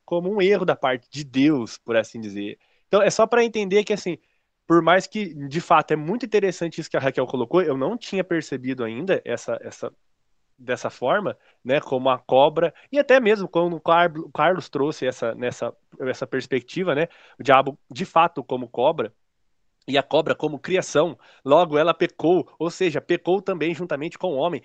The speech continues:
Eu nunca ouvi isso. E por eu nunca ouvir isso, a partir de uma leitura crua do, de Gênesis e a leitura do capítulo anterior, é, eu ainda gosto, né, e prefiro <laughs> pensar,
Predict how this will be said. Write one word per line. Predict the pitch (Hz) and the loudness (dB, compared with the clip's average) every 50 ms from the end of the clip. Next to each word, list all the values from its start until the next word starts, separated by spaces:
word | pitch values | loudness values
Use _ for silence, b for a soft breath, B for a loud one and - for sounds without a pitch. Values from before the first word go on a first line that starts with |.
| b b b b b b b b _ | b b b b b b b b _
Eu | 151 160 190 226 | 4 4 4 4
nunca | 214 185 160 165 208 254 - - 196 | 2 -4 -4 -6 -6 -6 -4 -4 -4
ouvi | 165 143 135 131 117 | -4 -4 -6 -10 -10
isso. | 107 - - - - _ _ _ _ _ _ _ _ _ | -12 -14 -16 -20 -20 _ _ _ _ _ _ _ _ _
E | - 143 143 | -8 -8 -6
por | - 165 160 | -4 -2 -2
eu | 180 190 | -2 -2
nunca | 185 180 208 - 202 | -2 -4 -4 -2 -2
ouvir | 170 139 131 131 123 117 | -2 -2 -2 -4 -4 -4
isso, | 120 185 220 208 - - - - | -4 -4 -4 -6 -8 -12 -12 -10
a | - 131 | -8 -6
partir | - - 139 139 - 156 | -2 -2 -2 -2 -2 -6
de | 160 165 | -6 -4
uma | 165 | -4
leitura | 160 170 160 156 - - 143 135 131 123 - _ _ | -2 -2 -2 -4 -4 -2 0 0 0 -2 -4 _ _
crua | - 139 139 131 123 117 110 110 - _ _ _ _ _ _ _ _ _ _ _ - | 0 2 2 4 2 2 0 0 -4 _ _ _ _ _ _ _ _ _ _ _ -20
do, | 131 123 127 127 123 120 117 117 113 110 113 110 110 107 110 | -8 -4 -2 -2 0 -2 -2 -2 -4 -4 -4 -4 -4 -6 -6
de | 117 131 135 | -6 -6 -6
Gênesis | 120 123 151 208 233 226 180 131 113 107 104 - - - - _ _ _ _ _ _ | -6 -4 -4 -4 -6 -6 -8 -10 -10 -14 -18 -20 -20 -20 -20 _ _ _ _ _ _
e | 131 127 123 123 123 120 120 117 117 117 110 107 - - _ _ _ _ _ | -8 -8 -6 -6 -8 -8 -8 -10 -10 -10 -12 -12 -14 -16 _ _ _ _ _
a | 127 131 | -4 -4
leitura | 139 147 151 151 - 143 135 131 123 | -2 -2 -4 -6 -6 -6 -4 -4 -4
do | 120 139 | -6 -6
capítulo | - - 156 - - 156 - 139 127 | -6 -6 -6 -6 -6 -10 -8 -8 -8
anterior, | 123 - 127 113 117 127 175 202 180 127 b b b b b b b b b b b _ _ - | -6 -6 -6 -4 -2 -2 -2 -2 -4 -6 b b b b b b b b b b b _ _ 2
é, | 127 131 127 131 131 127 123 127 123 120 117 - - | 4 6 6 6 6 6 4 4 4 2 0 -2 -4
eu | 135 135 143 143 156 | 0 0 2 4 6
ainda | 165 165 156 151 156 175 170 | 6 4 4 2 0 -2 -2
gosto, | 147 135 135 139 147 160 160 151 - - 208 214 | 0 -2 0 2 2 0 0 -2 -6 -8 -6 -4
né, | 180 135 143 160 | -2 -2 -2 -2
e | 160 | -4
prefiro | 139 - 143 147 147 - - 143 139 151 160 175 | -6 -6 -6 -6 -6 -8 -6 -4 -2 -2 -2 -2
<laughs> | |
pensar, | - - 185 190 170 151 - - 131 120 120 135 165 - | -2 -2 -2 -2 -2 -4 -4 -2 0 0 0 0 -2 -4